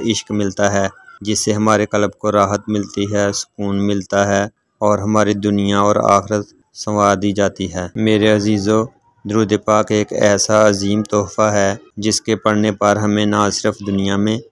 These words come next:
बल्कि आखिरत में भी अजीम अनामात से नवाजा जाएगा। जैसा कि आप सल्लल्लाहु अलैहि वसल्लम का फरमान है, "जो शख्स मेरे ऊपर दुरूद पाक पढ़ता है, अल्लाह ताला उसकी सौ हाजात पूरी फरमा देता है, तीस हजार दुनिया की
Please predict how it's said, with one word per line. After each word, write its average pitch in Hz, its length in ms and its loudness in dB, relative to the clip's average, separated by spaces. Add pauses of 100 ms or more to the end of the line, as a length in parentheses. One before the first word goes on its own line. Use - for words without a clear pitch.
(200)
बल्कि 110 400 2 (100)
आखिरत 104 380 2 (100)
में 110 140 -2
भी 110 260 -2 (180)
अजीम 107 380 0
अनामात 107 580 4
से 107 140 -4
नवाजा 107 400 2
जाएगा। 98 520 2 (320)
जैसा 107 360 2
कि 110 180 4
आप 107 180 4
सल्लल्लाहु 104 500 2
अलैहि 104 260 0
वसल्लम 101 500 0
का 107 140 0
फरमान 101 420 -2
है, 104 300 0 (100)
"जो 113 260 2
शख्स - 360 0
मेरे 110 240 2
ऊपर 107 520 0 (280)
दुरूद 104 340 0
पाक 107 280 2
पढ़ता 107 320 2
है, 107 280 0 (380)
अल्लाह 110 200 4
ताला 110 280 4
उसकी 107 280 -2
सौ 107 280 4
हाजात 107 520 4
पूरी 104 200 0
फरमा 104 340 2
देता 104 300 2
है, 104 300 2
तीस 110 340 0
हजार 110 440 4
दुनिया 104 380 0
की 110 320 -2